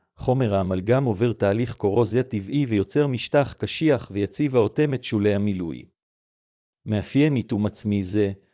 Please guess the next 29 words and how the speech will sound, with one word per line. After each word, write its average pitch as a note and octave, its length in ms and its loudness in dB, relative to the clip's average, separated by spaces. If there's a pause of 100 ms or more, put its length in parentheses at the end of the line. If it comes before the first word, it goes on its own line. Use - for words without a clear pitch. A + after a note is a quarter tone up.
(160)
עוזר A#2+ 320 2
למנוע G#2+ 380 2
דליפה G2+ 400 0
ולהפחית G#2 500 0
את C3+ 100 -4
הסיכון C#3+ 420 -6
של A2 180 -2
ריקבון G#2 480 -2
חוזר A#2+ 440 0
סביב A#2 360 -4
השיקום. D#2+ 580 -8 (1000)
יכולת F3 500 0
האיתום G2 420 -2
העצמי A2 380 -4
של G2 180 -6
סתימות G#2 480 -4
האמלגם, G2 680 -2 (440)
תורמת B2+ 400 0
להצלחתן G#2 760 -2
בטווח A#2+ 440 -2
הארוך A#2+ 420 2
ומספקת G#2+ 640 -2
שכבת A#2 440 -2
הגנה G2+ 340 -2
נוספת A#2+ 720 -4
מפני C3 440 -4
בעיות G#2 380 0
שיניים B2+ 480 -4
פוטנציאליות. G#2 1120 -6